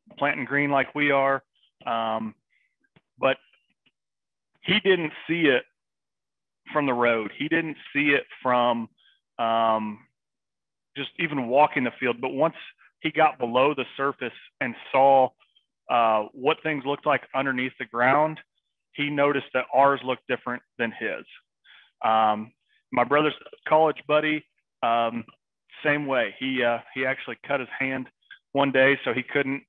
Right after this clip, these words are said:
be out. So we were tiling, um, so he could come out and sit and watch us tile.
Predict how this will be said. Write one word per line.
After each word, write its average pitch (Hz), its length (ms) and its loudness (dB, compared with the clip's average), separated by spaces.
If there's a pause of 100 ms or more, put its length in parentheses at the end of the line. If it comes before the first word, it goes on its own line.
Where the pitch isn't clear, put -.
(120)
be 127 180 -2
out. 135 280 4 (120)
So - 80 -10
we 135 100 -4
were 131 100 -4
tiling, 143 520 0 (460)
um, 120 560 0 (100)
so - 80 -4
he 127 100 -4
could 127 180 -8
come 139 200 2
out 139 200 6
and 127 100 -6 (140)
sit 143 200 2
and 131 80 -8
watch 127 300 2
us 147 100 -4 (300)
tile. 139 360 2